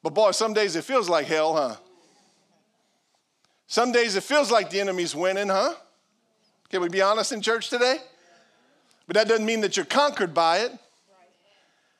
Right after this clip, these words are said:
And I'm telling you right now, that one statement right there, if that'll flip a switch in your mind and get you to understand something different, that I am the church that Jesus is building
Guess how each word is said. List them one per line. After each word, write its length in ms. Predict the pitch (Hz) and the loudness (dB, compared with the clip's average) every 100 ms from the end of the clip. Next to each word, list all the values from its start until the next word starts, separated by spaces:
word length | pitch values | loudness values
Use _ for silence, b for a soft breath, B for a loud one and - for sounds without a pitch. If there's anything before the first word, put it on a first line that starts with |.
| _ | _
And 80 | 143 | 0
I'm 80 | 226 | 2
telling 260 | 254 233 | 2 2
you 120 | 220 214 | 2 2
right 120 | 220 | 2
now, 180 | 262 220 | 2 2
that 140 | 240 | 2
one 200 | 226 220 | 2 0
statement 440 | - 254 247 226 | 0 0 0 -2
right 220 | 220 214 208 | 0 0 0
there, 140 | 247 | -2
if 80 | 185 | 0
that'll 180 | 214 196 | 2 0
flip 340 | - 262 - | 0 -4 -2
a 60 | 202 | -2
switch 400 | - - 254 262 | -2 -4 -4 -4
in 100 | 233 | -2
your 140 | 233 | 0
mind 460 | 220 226 240 254 247 B B | 0 0 0 -2 -6 B B
and 120 | 185 | -4
get 220 | 185 220 | -2 -2
you 80 | 262 | 0
to 180 | 233 - | 0 0
understand 540 | 240 233 - 254 247 | 0 -2 -2 -2 -2
something 440 | 214 262 247 233 180 | -2 -2 -2 -4 -6
different, 360 | 170 247 240 | -4 -4 -2
that 180 | 196 196 - | -2 -2 2
I 400 | 202 254 262 240 | 2 4 2 0
am 460 | 233 247 254 254 202 | 0 2 2 -2 0
the 160 | 240 | 0
church 840 | 240 - - 254 269 240 - - B B B B | 0 -2 2 2 2 0 -2 -4 B B B B
that 200 | 220 202 | 0 0
Jesus 560 | - 254 277 247 277 - | 0 0 0 0 0 0
is 200 | 240 156 | -2 -4
building 840 | 135 220 254 277 311 320 330 320 | -4 0 2 2 2 2 2 -2